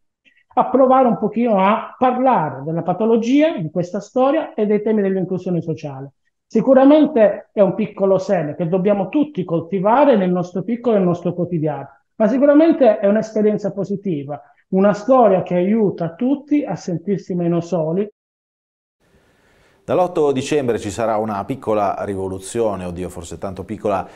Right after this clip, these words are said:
Speaker 2: non lo è per il mondo del vino, che riguarda le etichette che verranno poste sulle bottiglie, etichette che dovranno,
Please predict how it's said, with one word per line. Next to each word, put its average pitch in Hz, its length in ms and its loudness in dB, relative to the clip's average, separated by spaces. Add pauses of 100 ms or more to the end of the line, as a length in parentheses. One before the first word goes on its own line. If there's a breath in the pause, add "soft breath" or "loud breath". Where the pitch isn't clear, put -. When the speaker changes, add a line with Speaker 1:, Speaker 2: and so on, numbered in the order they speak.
(140 loud breath)
Speaker 2:
non 107 160 -4
lo 120 100 2
è 131 100 0
per 123 120 -2
il 110 140 -2
mondo 120 260 -2
del 120 180 0
vino, 110 380 -2
che 107 140 -6
riguarda 104 540 -2
le 110 180 -4
etichette 104 600 -8
che 95 120 -4
verranno 98 560 -6
poste 101 480 -6
sulle 104 280 -6
bottiglie, 98 440 -6
etichette 104 400 -6
che 98 80 -2
dovranno, 107 500 -4